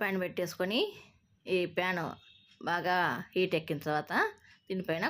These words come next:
కొంచెము బటర్ వేసుకొని మనం ముందుగా చేసుకున్న ఈ శాండ్విచ్ను పెట్టేసుకోవాలి. దీనిపైన పెట్టేసుకొని దీనిపైన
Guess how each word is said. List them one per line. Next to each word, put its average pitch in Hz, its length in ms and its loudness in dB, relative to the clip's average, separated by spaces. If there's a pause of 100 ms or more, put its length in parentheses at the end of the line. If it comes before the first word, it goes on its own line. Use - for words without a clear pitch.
కొంచెము 165 340 -2 (120)
బటర్ 175 320 0
వేసుకొని 156 440 -4 (1800)
మనం 196 220 2
ముందుగా 196 300 2 (380)
చేసుకున్న 170 420 0 (360)
ఈ - 20 6 (140)
శాండ్విచ్ను 180 600 0
పెట్టేసుకోవాలి. 143 540 -4 (100)
దీనిపైన 143 360 -6 (1600)
పెట్టేసుకొని 190 540 0 (2250)
దీనిపైన 214 420 4